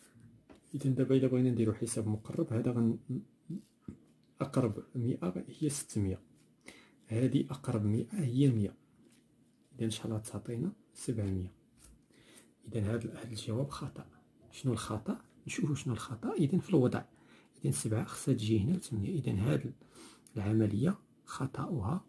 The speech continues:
هو الوضع. نديرو هنا الحساب المقرب. إذن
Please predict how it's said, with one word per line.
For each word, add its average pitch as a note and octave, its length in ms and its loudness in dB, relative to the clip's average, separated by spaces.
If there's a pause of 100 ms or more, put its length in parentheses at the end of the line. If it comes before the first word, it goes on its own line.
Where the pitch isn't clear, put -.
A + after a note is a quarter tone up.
هو A2 220 -2
الوضع. G#2 400 2 (2500)
نديرو C#3+ 280 6
هنا C3 140 10
الحساب A#2 420 0
المقرب. G#2+ 560 0
إذن D3+ 300 0